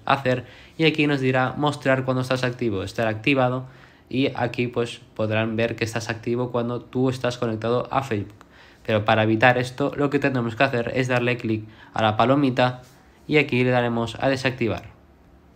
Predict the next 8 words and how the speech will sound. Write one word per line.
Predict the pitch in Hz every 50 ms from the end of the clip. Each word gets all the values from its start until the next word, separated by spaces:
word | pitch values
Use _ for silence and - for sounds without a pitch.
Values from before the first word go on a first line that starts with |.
| - - - _ - - - - - - - - -
Y | - 143 151
aquí, | 151 127 135 135 139 131
como | 131 - 143 143 139
vemos, | 135 127 127 131 127 127 - - - - - - -
pues | 131 135 131
cuando | 131 - 131 127 131 131 131 127 - - -
la | - 120 120 117
gente, | - - 131 127 123 117 104 104 90 -